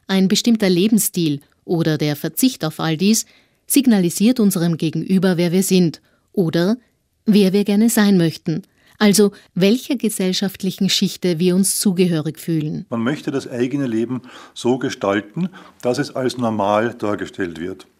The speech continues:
Speaker 2: Das schafft Sicherheit. So wie die Tiere in der Herde lieber in der Mitte sind, weil die Angreifer nehmen von außen die Außenseiter, die Tiere am äußeren Rand der Herde, die sind gefährdet. Da gibt man die starken Tiere hin.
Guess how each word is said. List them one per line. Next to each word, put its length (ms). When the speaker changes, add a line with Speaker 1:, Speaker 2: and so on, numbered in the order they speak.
Speaker 2:
Das 140
schafft 260
Sicherheit. 540
So 220
wie 80
die 140
Tiere 460
in 220
der 80
Herde 380
lieber 260
in 100
der 100
Mitte 320
sind, 380
weil 120
die 100
Angreifer 500
nehmen 400
von 240
außen 520
die 140
Außenseiter, 680
die 80
Tiere 320
am 100
äußeren 400
Rand 300
der 80
Herde, 240
die 80
sind 160
gefährdet. 520
Da 100
gibt 220
man 60
die 100
starken 460
Tiere 260
hin. 320